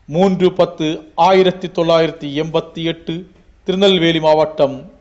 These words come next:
ஏரலில் நடந்த டாக்டர் ஜி நூற்றாண்டு விழா பொதுக்கூட்டத்தில், "சித்திரகுப்தன் எனது எட்டை புரட்டுகிறான், எனவே இளைஞர்களே தேசப்பணியாற்ற வாருங்கள்" என்று அறைகூவல் விடுத்தவாறே மேடையில் இயற்கை எய்தினார்.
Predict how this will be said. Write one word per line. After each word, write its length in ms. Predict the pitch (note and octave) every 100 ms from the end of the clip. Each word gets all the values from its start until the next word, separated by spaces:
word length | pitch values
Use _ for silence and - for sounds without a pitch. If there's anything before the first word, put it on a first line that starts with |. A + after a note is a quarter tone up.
| D#3
ஏரலில் 600 | C3+ E3+ F3+ F3+ F#3+ A3
நடந்த 360 | E3 D3+ D3+
டாக்டர் 380 | C#3+ F3 F3+ D#3
ஜி 180 | C#3 C#3+
நூற்றாண்டு 460 | D3 - D#3+ D#3
விழா 180 | D3+ D#3
பொதுக்கூட்டத்தில், 880 | D#3 D#3+ E3+ - F3 F3+ F3 F3+ F#3 - _ _ _
"சித்திரகுப்தன் 800 | - A3 - F#3 E3 E3+ E3+ D#3+
எனது 280 | D#3 D#3+ D3+
எட்டை 280 | E3 - E3+
புரட்டுகிறான், 840 | E3+ F3+ F#3 - F#3 F#3 F#3+ G3+ E3
எனவே 480 | D3 D#3+ D#3 D#3 C3
இளைஞர்களே 640 | D#3+ G3+ F#3+ E3+ D#3+ D3+
தேசப்பணியாற்ற 920 | C3+ E3 C#3 - F3+ F#3 G3 G3 A3+
வாருங்கள்" 500 | F#3 E3+ E3 D#3 D#3
என்று 480 | D3 D3 C#3 C3+ B2+ - _ _ -
அறைகூவல் 720 | D3+ F#3+ G#3 F3 G3 F#3+ G3
விடுத்தவாறே 1000 | F3 E3+ F3 F3 D#3+ D#3 D3+ D3 C#3 -
மேடையில் 720 | B2 D#3+ E3 C#3+ C3+ B2 D#3 D3
இயற்கை 680 | B2+ F3 E3+ - C#3 B2 A#2+
எய்தினார். 460 | B2 B2 A#2+ A2